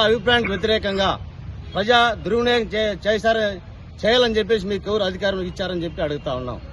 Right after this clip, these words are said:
ఈరోజు కలెక్టర్ గారు మాకు ఆర్డర్ ఇచ్చారని చెప్పి చెప్తా ఉన్నారు. అది బహిర్గతం చేయండి. రహస్యం లేకపోతే పబ్లిక్‌గా, ఓపెన్‌గా చెప్పండి. కమిషనర్ గారు ప్రెస్ మీట్ పెట్టి చెప్పండి, ఇది కలెక్టర్ గారి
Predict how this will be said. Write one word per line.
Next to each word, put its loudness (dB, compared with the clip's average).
ఈరోజు 2
కలెక్టర్ 0
గారు 6
మాకు 2
ఆర్డర్ 0
ఇచ్చారని -2
చెప్పి -6
చెప్తా 0
ఉన్నారు. -2
అది -2
బహిర్గతం 2
చేయండి. 6
రహస్యం 2
లేకపోతే 2
పబ్లిక్‌గా, 2
ఓపెన్‌గా -2
చెప్పండి. 2
కమిషనర్ 0
గారు 2
ప్రెస్ 0
మీట్ 0
పెట్టి 2
చెప్పండి, 2
ఇది 0
కలెక్టర్ 0
గారి 2